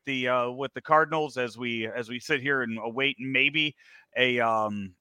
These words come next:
a, a lineup to come out over the next few minutes. Jimmy the Cat Hayes, uh, recently just tweeted out about, uh, fifteen, twenty minutes ago that Oli Marmol said that Tyler O'Neill has not progressed enough to be on the wild card roster, as you, uh, you kind of assumed yesterday.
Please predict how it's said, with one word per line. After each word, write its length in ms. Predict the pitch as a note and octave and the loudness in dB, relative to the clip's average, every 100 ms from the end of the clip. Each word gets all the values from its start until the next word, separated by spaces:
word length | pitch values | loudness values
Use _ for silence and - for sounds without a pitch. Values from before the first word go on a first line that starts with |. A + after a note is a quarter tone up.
| _ | _
a, 220 | A#2 A2 A#2 | -8 -6 -4
a 40 | |
lineup 360 | A#2 C#3+ D3+ B2+ | 4 6 6 2
to 100 | C3 | -2
come 160 | C#3+ | 4
out 180 | C#3+ C#3+ | 6 6
over 160 | C#3 C3+ | 4 0
the 60 | |
next 240 | C#3 C#3 - | 0 -2 -2
few 160 | C#3 | -2
minutes. 380 | C3+ C#3 C3+ - - - - | 2 2 2 -4 -16 -18 2
Jimmy 180 | G#3 | 6
the 100 | A#3 | 8
Cat 220 | - G#3+ F3 | 10 10 12
Hayes, 560 | G#3 F#3+ - - - - A#2 | 12 10 8 -4 -14 -10 -2
uh, 160 | A#2 G#2+ | 0 0
recently 680 | B2 A#2+ A#2 A2+ A2+ A#2 G#2+ | -4 -6 -6 -4 -2 -4 -6
just 300 | G2+ G#2+ - - | -8 -12 -12 -8
tweeted 240 | A#2+ G#2 | -8 0
out 140 | G#2 G3 | 4 4
about, 300 | A#2+ G#2+ G2 | 4 2 2
uh, 320 | G2+ G2+ G2+ | 0 0 -2
fifteen, 480 | - A#2 - A#2+ A2+ | -6 -10 -2 -2 -2
twenty 220 | A#2+ A2 | -4 -2
minutes 320 | A#2 C3 - | 0 -2 4
ago 240 | C3 C3 B2 - - _ | 10 10 8 -4 -20 _
that 580 | B2 A2+ A2+ A2+ A2+ A2 - A2 | 6 8 10 10 8 6 4 8
Oli 200 | C#3 C3+ | 8 8
Marmol 440 | C3 B2+ C3 C3 | 8 8 6 4
said 340 | - B2+ B2+ C3 | 4 4 4 2
that 220 | A2+ - | 0 2
Tyler 360 | C#3 C3+ B2+ B2 | 4 6 4 2
O'Neill 240 | B2 B2 | 2 0
has 200 | B2 - | 0 2
not 220 | C#3 C#3+ | 2 2
progressed 500 | - A#2 B2+ C#3 - | -2 -2 4 4 4
enough 340 | C#3+ C3+ G#2 - | 0 2 2 -2
to 80 | A#2 | -8
be 160 | G#2+ | -4
on 100 | A2+ | -2
the 60 | G#2+ | -2
wild 340 | G2+ A2+ A2 | 0 0 0
card 240 | - A#2 G#2 | 0 0 0
roster, 480 | A2+ A2 G#2 A#2+ G#2+ | 0 -2 -2 -4 -4
as 120 | G2+ | -4
you, 300 | G#2+ B2 A#2 | -6 -4 -2
uh, 320 | A2 G2+ G#2 | -2 -2 -4
you 240 | G#2+ G#2 A#2+ | -6 -8 -6
kind 220 | - G#2+ | -4 -4
of 100 | G2+ | -6
assumed 360 | - B2 A2 G#2 | -8 -4 -2 0
yesterday. 540 | B2 - A2+ A2+ G#2+ | 0 -2 0 2 0